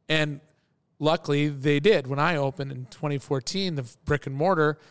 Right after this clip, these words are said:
uh, and they came to see me at the farmer's market in twenty twelve. But the reality is we just, we, we don't, all don't get to have big articles written about how we're opening and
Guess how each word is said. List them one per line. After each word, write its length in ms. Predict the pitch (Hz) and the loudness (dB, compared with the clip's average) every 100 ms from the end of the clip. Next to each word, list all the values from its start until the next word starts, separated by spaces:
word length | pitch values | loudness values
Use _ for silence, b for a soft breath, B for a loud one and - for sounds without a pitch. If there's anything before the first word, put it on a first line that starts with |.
| b b b _ | b b b _
uh, 140 | 135 135 | -6 -4
and 120 | 147 | -2
they 80 | 147 | -2
came 220 | - 143 | -4 -4
to 60 | 139 | -2
see 180 | - 147 | -2 0
me 120 | 143 | 0
at 80 | 147 | 0
the 60 | |
farmer's 340 | - 208 208 135 | 0 0 -2 -8
market 300 | 139 135 131 | -8 -10 -14
in 60 | |
twenty 240 | 131 143 143 | -10 -8 -4
twelve. 380 | 208 220 151 - B B - | 2 2 2 -2 B B -6
But 380 | 143 156 - b b b _ - | 0 0 -2 b b b _ -2
the 80 | 160 | 2
reality 480 | 156 185 214 165 151 | 4 6 4 6 4
is 160 | 139 | 2
we 100 | 139 | 0
just, 240 | 147 160 - - | 0 0 -2 -8
we, 140 | 165 - _ _ _ _ _ - | -8 -8 _ _ _ _ _ -2
we 120 | 170 | 2
don't, 180 | 202 214 | 4 4
all 180 | 175 220 | 4 2
don't 200 | 202 170 | 2 0
get 220 | 160 165 | -2 0
to 60 | |
have 220 | 160 147 135 | 2 2 2
big 180 | 165 | 0
articles 520 | 135 147 156 147 135 139 | 2 2 2 0 0 2
written 180 | 151 | 0
about 360 | 139 139 139 - | 0 2 0 -2
how 200 | - 151 | -2 0
we're 160 | 139 131 | 2 2
opening 420 | 139 143 135 127 | 0 0 -6 -8
and 160 | 123 | -12